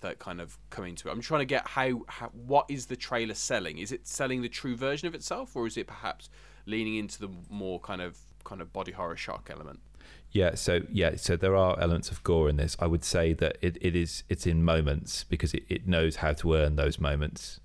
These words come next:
Speaker 2: because it ge-, they have to be moments, because if they're not moments, you become too desensitized to it.
Speaker 1: Right.
Speaker 2: And as a consequence, it's not shocking at all, really, when they occur. So, yeah,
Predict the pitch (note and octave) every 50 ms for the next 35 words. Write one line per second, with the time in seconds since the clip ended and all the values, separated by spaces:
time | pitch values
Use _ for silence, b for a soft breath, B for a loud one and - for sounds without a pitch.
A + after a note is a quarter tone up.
0 | - - - E2 - - D#2 D2+ D2 - - - - - - - - - - -
1 | - - B B B B B - G#2 - - - - - - - - - - -
2 | - - F2+ D#2+ F2+ G#2 G#2 - - G2+ E2+ D#2+ D#2 D2+ D2 D2 D2+ D#2 - -
3 | - E2 - E2+ D2 E2 D2+ - D#2 D#2 D#2+ E2 D#2 - F#2 E2 D#2 D#2 D2+ C#2+
4 | D2 - - - D#2 D2 E2 D2+ - D2+ D2+ C#2+ - D#2+ D#2 D2 - D#2 - -
5 | D2+ C#2+ C#2+ D2+ - D#2+ D2+ D2 C#2+ - - - D2+ D2+ - - - - - -
6 | D#2 D2 C#2+ C#2+ - - - - - - - - D#2+ D2+ C#2+ C#2+ C#2+ - - -
7 | E2 - - - E2+ D#2+ - - D#2+ - D2+ C#2+ C#2+ - - - - - - -
8 | - - - - - - - - - - - - - - - - - - D#2 -
9 | - D#2 D2+ C#2+ C#2+ - - D#2+ D2 D2 D2 D2 D#2 - b b b b - F2
10 | D#2 D2 C#2 C#2 - E2 - - - E2 D#2+ D2+ D2 C#2+ C2+ - - - D2+ D2
11 | D2 D2+ D2+ D2+ - _ - - - - - D2 D2 C#2+ C#2+ D2 - - _ _
12 | _ _ - F2 D#2+ D2 D2